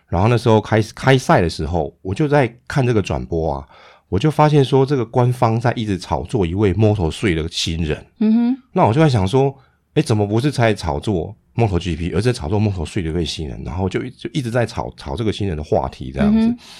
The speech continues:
Speaker 1: 可是那时候因为我们也算是那时候刚开始看没多久，所以也没有对这个整个比赛的历史啊，也不是非常的知道，也不是很深入啦，所以就是一直心中就有一个疑惑说，那为什么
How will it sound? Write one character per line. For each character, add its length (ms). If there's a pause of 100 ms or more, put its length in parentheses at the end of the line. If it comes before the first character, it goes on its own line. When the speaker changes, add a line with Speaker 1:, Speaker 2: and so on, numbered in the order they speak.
(160)
Speaker 1:
可 120
是 60
那 60
时 120
候 40
因 140
为 60
我 200
们 80
也 140
算 180
是 120
那 100
时 80
候 100
刚 200
开 100
始 120
看 240
没 200
多 180
久， 300
所 160
以 80
也 80
没 140
有 240
对 120
这 120
个 80
整 120
个 80
比 200
赛 200
的 60
历 160
史 220
啊， 180 (160)
也 140
不 120
是 140
非 180
常 300
的 340 (280)
知 120
道， 220
也 60
不 100
是 100
很 160
深 300
入 180
啦， 140 (460)
所 120
以 80
就 140
是 240 (220)
一 100
直 80
心 220
中 120
就 100
有 40
一 40
个 80
疑 200
惑 240
说， 200
那 180
为 160
什 120
么 220